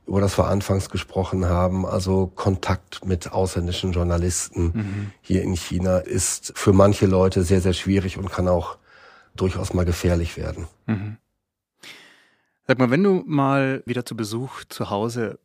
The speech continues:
Speaker 2: bist, soweit ich weiß, du kommst aus Norddeutschland, richtig?
Speaker 1: Genau.
Speaker 2: Wenn du mal wieder zu Besuch bist und dann alte Bekannte und Freunde triffst, die vielleicht gar nichts mit China am Hut haben,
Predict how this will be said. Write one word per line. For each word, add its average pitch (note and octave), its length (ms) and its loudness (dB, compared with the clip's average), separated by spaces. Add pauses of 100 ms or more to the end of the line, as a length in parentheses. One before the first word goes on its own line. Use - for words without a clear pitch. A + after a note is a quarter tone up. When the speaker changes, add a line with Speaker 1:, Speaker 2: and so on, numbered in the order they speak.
(140)
Speaker 2:
bist, - 480 -10 (100)
soweit A#2+ 160 2
ich B2 80 0
weiß, C#3+ 120 0
du - 80 -10
kommst C3+ 200 -2
aus B2+ 100 -4
Norddeutschland, G#2 640 -2
richtig? - 380 -14 (220)
Speaker 1:
Genau. F#2+ 460 6 (160)
Speaker 2:
Wenn C#3+ 120 6
du G#3 60 6
mal F#3 100 6
wieder D#3 160 4
zu C#3+ 80 -4
Besuch G#2+ 320 -2
bist - 240 -4
und A#2 80 -2
dann A2+ 160 2
alte A#2+ 300 -2
Bekannte B2 400 0
und A2 80 0
Freunde C#3 400 2
triffst, - 560 -8
die A#2 80 -2
vielleicht A2+ 240 0
gar A2 140 2
nichts C3 200 -2
mit A#2+ 100 -6
China B2+ 300 -2
am G2+ 180 -6
Hut A2 240 -6
haben, F#2+ 420 -6